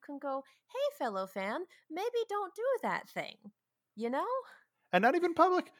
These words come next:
Speaker 2: D M 'em, "Hey, this probably isn't the best thing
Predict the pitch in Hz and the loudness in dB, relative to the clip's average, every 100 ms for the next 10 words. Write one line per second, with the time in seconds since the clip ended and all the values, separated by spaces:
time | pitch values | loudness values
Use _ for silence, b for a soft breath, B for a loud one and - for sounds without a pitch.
0 | _ - 320 285 277 277 285 - b - | _ 8 10 10 10 8 6 -8 b 6
1 | 240 151 131 _ _ _ - 311 - 254 | 6 6 0 _ _ _ -2 0 8 8
2 | 220 208 170 160 156 143 139 135 - - | 8 6 4 4 0 0 4 4 4 2
3 | 131 120 120 | 2 2 -2